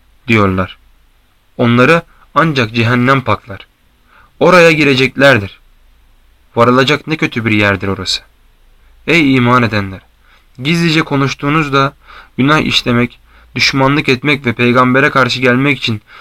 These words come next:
fısıldaşmayın. Hayır, hayır ve takva hakkında konuşup görüşün. Ve huzurunuzda toplanacağınız Allah'tan korkun.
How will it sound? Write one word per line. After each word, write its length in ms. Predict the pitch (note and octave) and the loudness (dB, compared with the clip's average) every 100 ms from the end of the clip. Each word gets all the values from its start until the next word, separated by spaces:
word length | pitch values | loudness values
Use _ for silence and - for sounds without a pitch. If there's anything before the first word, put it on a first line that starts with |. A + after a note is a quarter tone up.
| - | -20
fısıldaşmayın. 800 | - - C3 A#2+ C3+ - G2+ F#2+ - _ _ _ _ _ | -10 -4 0 2 2 2 -4 -8 -14 _ _ _ _ _
Hayır, 420 | - C#3+ D#3+ B2 - _ _ _ | 0 2 4 0 -6 _ _ _
hayır 380 | - B2 E3 F3 - - | -2 0 2 -2 -8 -4
ve 120 | B2+ | -2
takva 420 | C3 B2 - D3+ | 0 -2 0 0
hakkında 460 | C3+ - - A#2 A#2+ | 0 -4 -4 -2 -2
konuşup 400 | - A#2 A2 C#3+ _ _ | -2 -4 -2 -6 _ _
görüşün. 380 | - F3 A#2+ G2+ - _ _ _ - - - - | -4 -2 -2 -6 -16 _ _ _ -20 -20 -18 0
Ve 120 | C#3 | 2
huzurunuzda 800 | E3 D3+ C#3+ D3+ D3 C#3 D3 G3 - _ - | 4 2 0 0 0 0 2 0 -2 _ -4
toplanacağınız 960 | C#3 - - C#3 C3 C#3 C#3+ D3 - - _ _ _ _ _ _ _ _ _ _ _ _ _ _ - | -4 -2 0 0 2 2 2 0 -4 -12 _ _ _ _ _ _ _ _ _ _ _ _ _ _ -4
Allah'tan 580 | C3 C#3 C#3 - E3 | 0 2 0 0 0
korkun. 440 | D3+ B2+ A2 G2+ | 0 -2 -4 -8